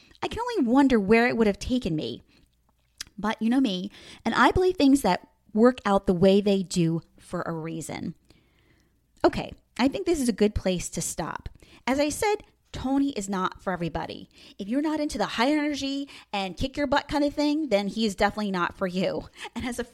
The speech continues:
my friend Lori just mentioned not too long ago, you can only do so much Tony Robbins, and that is the truth. But I want to share with you one other thing that Tony talked about.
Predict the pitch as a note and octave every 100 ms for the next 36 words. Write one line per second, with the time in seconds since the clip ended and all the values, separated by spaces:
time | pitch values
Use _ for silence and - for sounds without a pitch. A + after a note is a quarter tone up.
0 | E3 A#3 C4+ - C#4+ C#4+ D4 A#3+ A3 G#3
1 | A3+ G#3+ A3+ G#3 G3+ G#3 - B3+ A3+ F#3+
2 | F3+ F3+ F3+ F3+ _ - F#3+ G#3+ C4 D4
3 | B3+ G#3 F#3+ G3 - G#3 G3 F3+ - -
4 | - F#3+ F#3 F3+ D#3+ E3 C#3+ - - -
5 | F3 E3 E3 - E3 E3+ E3+ - F3 -
6 | - - - _ - - _ _ _ -
7 | B3+ C4+ D#4+ F4 C4 B3+ A3+ G#3+ A3 A3+
8 | - - G#3+ G3+ G#3+ - F3 F3 F3 D#3+
9 | - - F#3+ G3+ G3 F#3 E3+ E3+ C#3+ -
10 | -